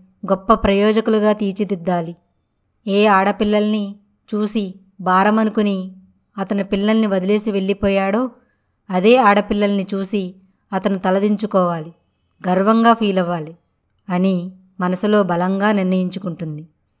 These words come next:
అప్పుడు పిల్లలతో ఈ విధంగా అంటుంది వసంత. "నన్ను క్షమించండి తల్లి, నా వల్ల మీకెంతో ఇబ్బంది వచ్చింది. నేను మిమ్మల్ని ఎంతో కష్టపెట్టాను. ఇవన్నీ నేను ఆలోచించలేదు.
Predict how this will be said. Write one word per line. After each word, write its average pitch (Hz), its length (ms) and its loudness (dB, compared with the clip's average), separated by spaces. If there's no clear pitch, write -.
అప్పుడు 180 480 -4
పిల్లలతో 196 640 0
ఈ 190 100 -2
విధంగా 190 360 0
అంటుంది 196 440 0
వసంత. 180 520 -4
"నన్ను 208 260 0
క్షమించండి 208 720 0
తల్లి, 185 460 -2
నా 196 240 4
వల్ల 196 420 2
మీకెంతో 196 480 0
ఇబ్బంది 208 440 4
వచ్చింది. 185 540 -2
నేను 208 240 2
మిమ్మల్ని 196 560 0
ఎంతో 190 340 2
కష్టపెట్టాను. 196 800 -2
ఇవన్నీ 196 680 0
నేను 208 180 2
ఆలోచించలేదు. 202 840 0